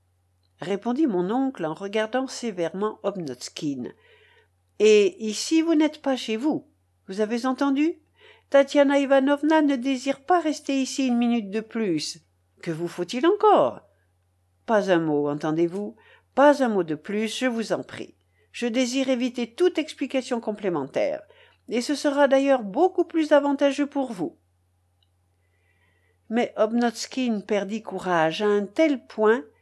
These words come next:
qu'il se mit à lâcher les bêtises les plus inattendues. « Ne me méprisez pas, Yegor Ilitch, »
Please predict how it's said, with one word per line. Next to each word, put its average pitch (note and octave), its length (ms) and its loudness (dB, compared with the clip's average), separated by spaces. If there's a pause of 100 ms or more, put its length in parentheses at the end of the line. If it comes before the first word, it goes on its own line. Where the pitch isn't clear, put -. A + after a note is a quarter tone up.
(200)
qu'il A#3 180 -4
se - 140 -4
mit A#3+ 280 0
à B3+ 100 4
lâcher G#3+ 340 0
les G#3 140 -2
bêtises A3+ 640 0
les F#3 100 -2
plus G#3 300 -6
inattendues. « F#3+ 760 -6 (1200)
Ne A#3 180 4
me A3+ 180 2
méprisez A3+ 600 0
pas, G#3 360 4
Yegor G3+ 400 0
Ilitch, » G#3 580 -6